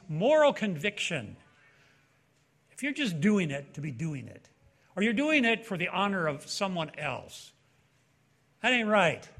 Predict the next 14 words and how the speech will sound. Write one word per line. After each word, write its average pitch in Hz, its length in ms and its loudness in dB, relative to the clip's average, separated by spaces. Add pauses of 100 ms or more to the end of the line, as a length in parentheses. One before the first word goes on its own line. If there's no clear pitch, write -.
(500)
That 226 160 6
ain't 214 180 4
right. 160 360 6
You 156 80 0
don't, 202 300 2
you 202 100 0
don't 202 140 2
have 190 160 2
a 147 80 2
conviction 147 680 -2
for 139 180 -8
what's 139 300 -4
right 160 300 0
there. 107 340 -8